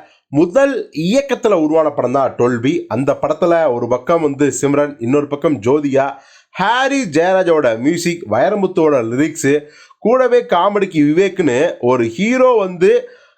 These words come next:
கடைக்கோடி ரசிகர்களிடம் போய் சேர வேண்டிய எல்லா அம்சங்களும் அந்த படத்துல இருந்துச்சு. அப்படிப்பட்ட ஒரு லக்கி ஹீரோவா ஷியாம் அவர்கள் வந்தாரு.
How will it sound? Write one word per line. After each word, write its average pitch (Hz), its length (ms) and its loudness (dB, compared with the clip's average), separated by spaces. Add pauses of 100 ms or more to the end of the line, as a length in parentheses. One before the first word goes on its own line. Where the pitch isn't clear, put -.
(160)
கடைக்கோடி 240 720 2
ரசிகர்களிடம் 214 600 2
போய் 214 200 0
சேர 226 480 0
வேண்டிய 185 340 2
எல்லா 233 720 2
அம்சங்களும் 226 680 0
அந்த 135 200 0
படத்துல 135 320 -2
இருந்துச்சு. 131 320 0 (280)
அப்படிப்பட்ட 233 760 -2
ஒரு 165 160 2
லக்கி 160 300 -2
ஹீரோவா 180 800 0 (180)
ஷியாம் 160 40 2
அவர்கள் 151 440 0
வந்தாரு. 113 300 0